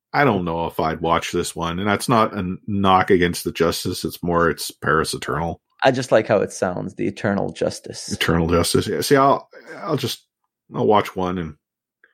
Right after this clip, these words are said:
Speaker 1: head out.
Speaker 2: Upri-, <laughs> Uprising
Speaker 1: Well
Speaker 2: Outlaws also sounds good. Uh, Excelsior Fusion doesn't work.
Speaker 1: No. Uh, Saturday. So all three of us, and th-, this is, this is an interesting one. All three of us suggested to wa-, that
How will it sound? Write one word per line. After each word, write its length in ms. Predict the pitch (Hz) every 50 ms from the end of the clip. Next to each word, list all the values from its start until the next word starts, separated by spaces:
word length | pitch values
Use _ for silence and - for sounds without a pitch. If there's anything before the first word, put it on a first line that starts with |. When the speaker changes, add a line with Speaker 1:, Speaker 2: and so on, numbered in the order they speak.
| _ _ _ _ _ _ _ _ _
Speaker 1:
head 180 | - - 190 -
out. 160 | 156 170 -
Speaker 2:
Upri-, 380 | 233 220 - - - - - -
<laughs> 20 | -
Uprising 560 | 180 190 - 339 - - - 143 151 127 - - -
Speaker 1:
Well 80 | 160 196
Speaker 2:
Outlaws 300 | 180 151 117 104 107 101
also 300 | 107 117 127 139 - 113
sounds 340 | - - 98 101 98 98 95
good. 320 | - 95 92 90 - - - - -
Uh, 60 | - - - - - - - -
Excelsior 760 | 147 151 - - - 170 180 208 214 208 - 196 190 180 175
Fusion 320 | - 160 143 127 123 113
doesn't 240 | 104 107 98 107 101
work. 320 | 98 - - - - - _ _ _ _ -
Speaker 1:
No. 180 | - - - _ _ _ _ _ _ _ _ _ _ _ _ _ _ _ _ _ - - - - - - - 175 190 196 196 175 139
Uh, 340 | 131 127 127 131 131 127 127
Saturday. 720 | - - - 160 156 160 156 147 131 123 98 82 71 - - _ _ -
So 520 | - - 151 143 147 147 147 139 - - - _ _ _ -
all 180 | 139 185 247
three 300 | 247 - 214 190 156 127
of 100 | 107 90
us, 400 | 80 65 - - - - - - _ _ _ -
and 140 | 92 104 139
th-, 120 | 180 -
this 220 | 135 160 190 185 214
is, 320 | 208 190 170 - - _ -
this 200 | - 139 147 -
is 120 | 196 170
an 100 | 175 165
interesting 500 | 170 170 - 160 151 135 135 - 131 107
one. 120 | 92 87 -
All 220 | - 92 127 156
three 320 | 156 - - 151 147 139
of 80 | 131 107
us 160 | 104 98 -
suggested 540 | - - 104 110 110 104 - - 113 104 98
to 60 | 113
wa-, 180 | 101 101 98 - -
that 240 | 113 101 98 -